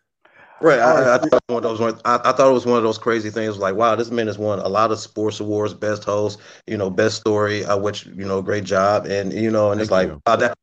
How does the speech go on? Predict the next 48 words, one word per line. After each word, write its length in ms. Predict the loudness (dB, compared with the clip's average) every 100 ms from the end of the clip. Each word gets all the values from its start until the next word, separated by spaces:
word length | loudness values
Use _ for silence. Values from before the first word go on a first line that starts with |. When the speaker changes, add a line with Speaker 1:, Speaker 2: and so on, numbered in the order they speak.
| 2
Speaker 1:
that 160 | 4
was 100 | 6
the 80 | 6
one 380 | 6 6 6 4
thing 240 | 4 4
to 60 | 2
see, 200 | 2 4
like, 140 | 4
wow, 240 | 4 4 4
wh-, 400 | -2 -6 _ 0
Bachelor 400 | 2 2 2 2
of 100 | 2
the 80 | 0
Year, 200 | -2 -2
like, 160 | -2
wow, 200 | 0 0
didn't 260 | -4 -4 -2
even, 220 | -2 -6 -2
<laughs> 80 | -2 -2 -6 -2
okay, 380 | 0 2 4 4
all 200 | 4 4
right, 120 | 4 0
I 80 |
gotta, 320 | 0 0 2 0
I 80 |
gotta 240 | 2 2 2
bring 260 | 2 2
that 220 | 4 4 4
up 180 | 2
and 80 | 0
just, 220 | -4 -4
you 140 | -6 -8 -10 -8
know, 180 | -6 -6
see 140 | -8
what 100 | -12
the 60 | -10
story's 340 | -6 -6 -6
about. 320 | -8 -10 -10 -12
But 200 | -12 0
no, 60 |
Speaker 3:
Rightfully 460 | 2 2 4 4 4
Speaker 1:
that, 60 |
Speaker 3:
so, 120 | 4 2
Speaker 1:
that 100 | 2
was 100 | 2
Speaker 3:
yeah. 360 | 2 0 -6 -12 -20 _ _ _ -8
Speaker 1:
awesome. 120 | -6 -8 -10
<laughs> 60 | -12